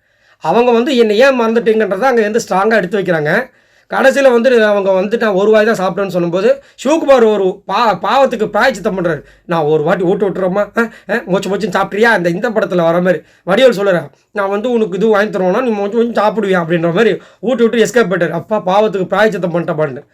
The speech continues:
அவங்க உட்கார வச்சு பக்கத்துல முத்துக்குமரன் அவங்க சாப்பிட்டதுக்கு அப்புறமா கையை வச்சு அந்த தட்டுல சாப்பிட்றாரு. அவங்க எதுவுமே சொல்லலையே.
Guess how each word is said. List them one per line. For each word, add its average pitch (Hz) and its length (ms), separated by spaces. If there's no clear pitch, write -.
அவங்க 170 220
உட்கார 196 260
வச்சு 180 220
பக்கத்துல 180 460
முத்துக்குமரன் 180 540
அவங்க 165 240
சாப்பிட்டதுக்கு 208 500
அப்புறமா 165 320
கையை 202 280
வச்சு 185 280
அந்த 190 140
தட்டுல 175 240
சாப்பிட்றாரு. 185 360
அவங்க 269 180
எதுவுமே 294 340
சொல்லலையே. 226 560